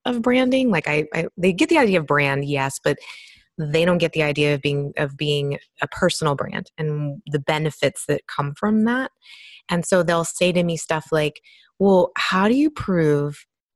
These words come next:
that if I get these photos for my business, that I'll make money from them?"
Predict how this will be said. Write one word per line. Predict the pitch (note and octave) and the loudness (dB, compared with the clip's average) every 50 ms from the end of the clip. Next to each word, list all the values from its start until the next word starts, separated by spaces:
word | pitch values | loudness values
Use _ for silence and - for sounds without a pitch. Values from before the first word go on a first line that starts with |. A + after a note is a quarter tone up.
| _ - | _ -6
that | D#3 E3+ D3 C#3 C3+ C3+ C3+ C3+ C#3 - - _ - | -4 -4 -2 -2 -4 -4 -4 -4 -4 -6 -8 _ -6
if | D#3+ D3+ - - - - | -6 -6 -4 -6 -8 -6
I | C#3+ D3 D3+ D3+ D3+ D#3 D#3+ D#3+ D#3+ D#3+ | -2 -2 0 0 0 2 0 0 0 -2
get | - F3+ D#3+ - | -2 -4 -2 -2
these | E3+ D#3 C#3+ - | -2 -2 -4 -4
photos | - - D3+ C#3+ C#3 C#3+ D3 D#3 E3 C3 - | -4 -2 -2 0 0 0 0 0 -2 -4 -6
for | - - D#3+ D3+ | -6 -6 -4 -2
my | D3 C#3+ C#3 | -2 -2 -4
business, | C3+ - D3 C#3+ C#3+ D3 D3+ D3+ D#3 E3 - - - - - - - - - _ _ _ | -2 -2 -2 -2 0 -2 -2 -2 -2 -2 -4 -6 -10 -12 -18 -20 -20 -20 -20 _ _ _
that | D#3+ D3+ D3+ | -2 -2 0
I'll | D3 D3 D3 | 0 0 0
make | D3 D3 D3 C#3+ - D3 | 0 -2 -2 -4 -4 -6
money | C#3 C#3 C3+ C#3 C3+ C#3 C3+ C3+ | -6 -4 -4 -4 -4 -4 -6 -8
from | C3+ - - - - - | -10 -10 -8 -8 -6 -6
them?" | - A1 - F#3+ F3+ F3+ - | -6 -6 -4 -4 -4 -6 -8